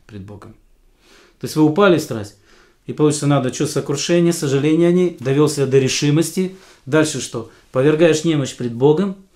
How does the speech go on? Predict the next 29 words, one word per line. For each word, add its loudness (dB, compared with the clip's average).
что -8
сам 0
не 0
могу, -6
просишь 2
у 0
Бога 2
помощи: -4
"Ну, -2
Господи, -2
помоги 0
мне, -4
я -6
хочу". -6
И 0
воодушевился. 0
Вот, -2
ну, 0
получается, -2
что -6
ты 0
не 4
остался 0
лежать, 0
то -12
есть -8
упал 2
в -2
страсть, -8